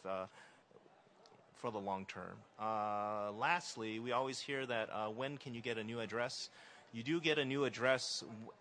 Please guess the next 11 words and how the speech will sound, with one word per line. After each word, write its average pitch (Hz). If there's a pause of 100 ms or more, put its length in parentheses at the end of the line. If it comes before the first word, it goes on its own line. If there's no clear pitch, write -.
after 131
that 113
permit 120 (120)
is 107 (120)
finished. 107
Uh, 104
so 113
after 143
you 123
legalize 110 (720)
the 101